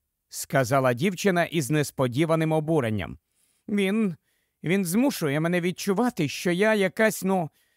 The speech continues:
ну, не знаю яка. І все тільки тому, що він вважає себе дуже елегантним.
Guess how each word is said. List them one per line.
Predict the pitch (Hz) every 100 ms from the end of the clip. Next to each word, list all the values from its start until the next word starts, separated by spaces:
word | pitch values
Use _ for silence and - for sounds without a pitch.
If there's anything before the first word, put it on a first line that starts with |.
| _ -
ну, | 220
не | 254
знаю | 226 240 156 151
яка. | 170 - 202 87 - _ _ _
І | 123 127
все | 117 - 180 165
тільки | 170 160 147 175
тому, | - 180 180 247
що | 175 180 147
він | 185 190
вважає | 180 165 190 185 190
себе | - - 156 135 180 214 185 _ _ _
дуже | 185 160 247 160 214 -
елегантним. | 240 196 196 175 170 123 - 117 -